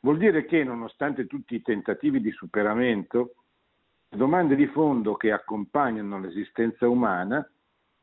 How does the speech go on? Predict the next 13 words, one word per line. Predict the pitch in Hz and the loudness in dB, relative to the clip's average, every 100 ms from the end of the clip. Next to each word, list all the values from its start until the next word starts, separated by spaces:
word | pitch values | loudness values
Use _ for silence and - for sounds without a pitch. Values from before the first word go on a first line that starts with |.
| _ _ | _ _
e | - | -4
la | 95 | -2
interrogano | 92 - 113 120 107 101 92 90 | -2 0 2 2 0 -4 -6 -8
fondamentalmente | - 95 90 90 87 - 85 101 117 104 | -10 -10 -8 -8 -8 -6 -2 0 2 0
sul | - 90 85 | -4 -6 -4
senso | 104 101 - | -2 -2 -2
della | 90 90 | -2 -2
vita, | 87 127 135 98 | 2 2 4 2
della | 85 85 | 0 -2
morte | 90 120 117 - 95 | 0 2 2 0 -2
e | |
della | 101 107 | 0 -2
sofferenza, | - 117 - 147 107 87 82 - 120 | -2 -6 0 2 2 0 -2 -2 -4